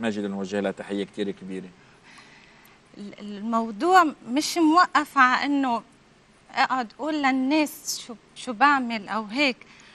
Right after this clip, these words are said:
Speaker 2: ال-، الأهم شي بكل هول م-، محبة ورضا الناس لإلي، إنه هيدا اللي بدي أقوله.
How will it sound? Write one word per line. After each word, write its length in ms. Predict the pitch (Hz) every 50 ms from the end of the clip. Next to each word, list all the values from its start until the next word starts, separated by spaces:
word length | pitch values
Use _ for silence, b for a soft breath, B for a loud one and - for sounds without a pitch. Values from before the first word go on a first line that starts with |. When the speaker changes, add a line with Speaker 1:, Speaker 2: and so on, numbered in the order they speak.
| B B B
Speaker 2:
ال-، 240 | - 247 233 - -
الأهم 600 | 226 220 - - 247 240 233 302 330 339 339 330
شي 260 | 311 - - 339 359
بكل 400 | 339 269 330 - - - 359 330
هول 300 | 294 277 330 359 320 320
م-، 140 | 302 285 262 - - - -
محبة 480 | 240 269 - - 311 339 254 220 220 254 - _ _ _ - -
ورضا 280 | 240 254 311 247 285 269
الناس 420 | 262 269 269 294 285 - - -
لإلي، 380 | 233 226 - 226 254 214 196 185 185 b b b b b b b _ - -
إنه 280 | 233 254 262 262 254 247 - - _ _ _ _ _ _ -
هيدا 220 | 285 320 285 330
اللي 140 | 302 294 311
بدي 280 | 254 294 233 220 277 -
أقوله. 360 | - 359 349 330 247 220